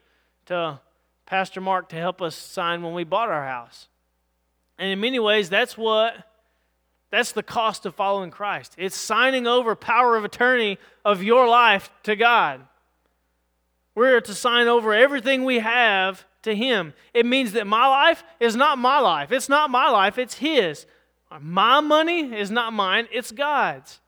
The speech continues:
My house is not mine, it's God's. My family is not mine, it's God's. My possessions, I have no possessions, they are God's.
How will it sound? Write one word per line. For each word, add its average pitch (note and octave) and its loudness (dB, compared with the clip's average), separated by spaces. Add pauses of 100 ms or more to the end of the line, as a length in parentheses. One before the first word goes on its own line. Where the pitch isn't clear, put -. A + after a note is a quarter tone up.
(340)
My A#3+ 0
house C4+ 0
is A3+ -4
not B3 0
mine, A#3+ -2
it's B3 -4
God's. A3 -2 (360)
My A3+ 2
family A#3+ 0
is A3+ -2
not B3 0
mine, A3+ 2 (500)
it's G3 -6
God's. G3+ -2 (720)
My A#3 2
possessions, A#3+ 0
I A#3+ 0
have C4+ 2
no C#4 0
possessions, A3+ -2
they A3+ 0
are A#3+ 0
God's. G3+ -4